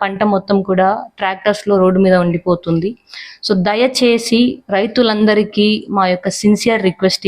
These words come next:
ఏమి అంటే, మనకి జూలై ఎండ్ వరకు ప్రాపర్గా ఎయిటీ పర్సెంట్ హార్వెస్ట్ టైమ్ ఉంది, ఆగస్ట్ ఫస్ట్ టూ వీక్స్‌లో కూడా మనకి టైమ్ ఉంది. తొందరపడి ఎవరు కూడా మెచ్యూర్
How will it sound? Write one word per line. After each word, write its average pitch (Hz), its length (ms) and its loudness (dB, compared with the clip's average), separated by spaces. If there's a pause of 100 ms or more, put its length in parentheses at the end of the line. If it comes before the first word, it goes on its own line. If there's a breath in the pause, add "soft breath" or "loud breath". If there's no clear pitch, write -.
ఏమి 180 240 2
అంటే, 165 240 -4 (640 loud breath)
మనకి 190 220 0 (100)
జూలై 226 260 4 (120)
ఎండ్ 214 240 4
వరకు 214 320 0 (460)
ప్రాపర్గా 190 440 0 (100)
ఎయిటీ 190 300 0
పర్సెంట్ 185 380 -2
హార్వెస్ట్ 175 400 -2
టైమ్ 180 160 2 (100)
ఉంది, 190 200 2 (540 soft breath)
ఆగస్ట్ 220 400 -2
ఫస్ట్ 196 260 -2 (100)
టూ 214 160 4
వీక్స్‌లో 208 400 0
కూడా 202 220 2
మనకి 170 300 -6
టైమ్ 170 300 0
ఉంది. 170 220 -2 (560 loud breath)
తొందరపడి 233 600 2 (120)
ఎవరు 220 240 0 (100)
కూడా 190 240 4 (320)
మెచ్యూర్ 247 500 0